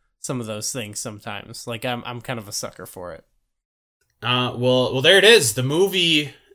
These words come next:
Speaker 2: uh, is basically wrapped up after that, and, uh, Gerard Butler dies in the cradle of life, and Angelina Jolie, uh, Laura Croft is like, "Some things are not meant to be discovered."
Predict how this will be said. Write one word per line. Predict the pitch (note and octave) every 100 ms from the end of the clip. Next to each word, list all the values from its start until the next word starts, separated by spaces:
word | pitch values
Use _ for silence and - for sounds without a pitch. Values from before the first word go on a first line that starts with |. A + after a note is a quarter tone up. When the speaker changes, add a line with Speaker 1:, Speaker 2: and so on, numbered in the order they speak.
| -
Speaker 2:
uh, | B2 A#2+
is | A#2+
basically | C3 F3 - C#3
wrapped | A#2 C3+ D3+ D3+
up | G3 C#3+
after | B2 A#2+ A#2
that, | B2 C#3+ C#3+ -
and, | A#2+ A#2+ A#2 A2+
uh, | A2+ A2+ A2 A2+ - _ _ _ _ _ _ -
Gerard | A#2+ C3+ A#2+
Butler | C#3 C#3 C#3+
dies | B2+ B2+ D3+ E3
in | D3+
the | D3
cradle | - D#3+ E3
of | D#3
life, | C#3 D#3+ F#3 F3+
and | C3
Angelina | C#3 D3 C3 D3+ D3
Jolie, | C#3 C#3+ C3+ C3+ D3 D#3 D#3 - - _ -
uh, | G#2+ G#2
Laura | A#2+ C3
Croft | - C#3 D#3 D3
is | A#2+
like, | A#2+
"Some | A2+ - D#3+
things | D3+ E3 E3 D#3+ - - - _ _ _ _ -
are | G2+
not | A#2+ B2
meant | A#2 A2
to |
be | F#2+ G2+
discovered." | F#2+ - G#2 F#2+ F#2 F2+